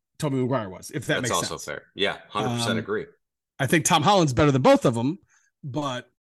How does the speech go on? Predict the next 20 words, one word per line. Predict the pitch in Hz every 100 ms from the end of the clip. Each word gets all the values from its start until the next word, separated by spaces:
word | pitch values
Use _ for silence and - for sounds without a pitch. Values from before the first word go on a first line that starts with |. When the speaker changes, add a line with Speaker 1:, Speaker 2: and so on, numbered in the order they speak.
| _ _ _ _ _ _ -
Speaker 1:
yeah, | 220 -
I, | - 190
I, | -
I'm | 190
not | 202
sure | - 185
what | 180
else | 170
I | 156
can | 156
add. | 160 117 113
Th-, | 147 143
th-, | 143 147
this | 151 226
is | 233 160
a, | 135 _
it, | - - 160 160
it, | 170 160
it | 165 160
is, | 170 165 143 -